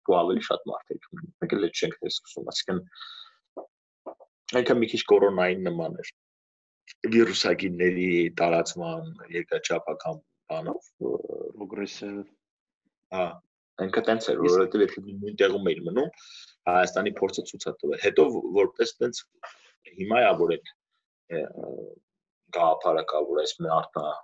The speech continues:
Speaker 1: առաջնորդել հեղափոխությունը, որի հետ ես համաձայն եմ, որ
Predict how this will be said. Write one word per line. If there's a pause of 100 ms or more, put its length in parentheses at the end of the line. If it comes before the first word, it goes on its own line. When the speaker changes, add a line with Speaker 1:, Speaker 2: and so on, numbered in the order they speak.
Speaker 1:
առաջնորդել
հեղափոխությունը,
որի
հետ
ես
համաձայն
եմ,
որ